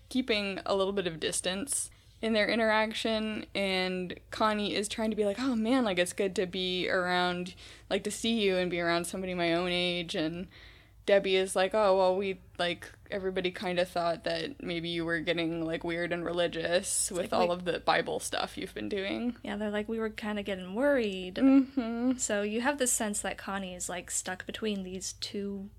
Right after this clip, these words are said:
Speaker 2: worlds where she doesn't really
Speaker 1: Mm-hmm.
Speaker 2: fully belong in either.
Speaker 1: Yeah.
Speaker 2: Like, neither fully with her, her, her Christian boss and the Christian children that she looks after, nor really with her secular friends from school.
Speaker 1: Mm-hmm.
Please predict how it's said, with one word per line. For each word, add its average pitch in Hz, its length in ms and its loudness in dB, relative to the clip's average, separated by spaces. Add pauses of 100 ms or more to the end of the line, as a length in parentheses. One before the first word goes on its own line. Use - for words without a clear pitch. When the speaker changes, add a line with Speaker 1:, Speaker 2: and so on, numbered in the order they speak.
(160)
Speaker 2:
worlds 190 420 -4
where - 120 -6
she 262 100 4
doesn't 262 320 4
really 233 240 2
Speaker 1:
Mm-hmm. 226 160 -2
Speaker 2:
fully 190 300 -2
belong 180 500 -10
in 170 200 -12
either. 214 640 -4
Speaker 1:
Yeah. 233 480 -4
Speaker 2:
Like, 202 160 -6
neither 277 380 4
fully 247 400 2
with 214 300 -2 (120)
her, 180 340 -2 (280)
her, 208 320 0
her 220 80 -4
Christian 208 540 -2
boss 180 560 -6 (120)
and 170 520 -10 (300)
the 196 100 -4
Christian 190 340 -6
children 190 360 -6
that - 120 -6
she - 120 -4
looks - 260 -8
after, 175 280 -8
nor 214 480 0
really 196 420 -2
with 190 200 -6
her 180 220 -8
secular - 480 -6
friends - 420 -8
from - 320 -8
school. 214 400 -6
Speaker 1:
Mm-hmm. 220 680 2